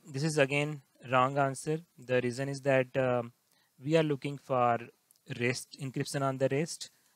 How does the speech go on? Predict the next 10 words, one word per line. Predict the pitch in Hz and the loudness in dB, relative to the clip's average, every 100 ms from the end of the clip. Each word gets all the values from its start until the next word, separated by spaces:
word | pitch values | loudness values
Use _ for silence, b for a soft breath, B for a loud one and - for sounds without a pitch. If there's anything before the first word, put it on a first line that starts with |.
| b _ | b _
and, | 127 123 117 113 113 | -4 0 0 0 -2
um, | 110 117 113 110 107 98 _ _ _ _ - | -2 -2 -2 -4 -6 -12 _ _ _ _ -14
it | 120 | -8
is | 131 | 0
talking | 135 117 135 127 | 2 2 0 -6
about | 120 120 117 | -2 -2 -2
the | 120 120 | -2 -2
data | 117 110 104 | -2 -4 -4
in | 117 110 | -8 -8
travel, | 107 101 98 | -10 -10 -12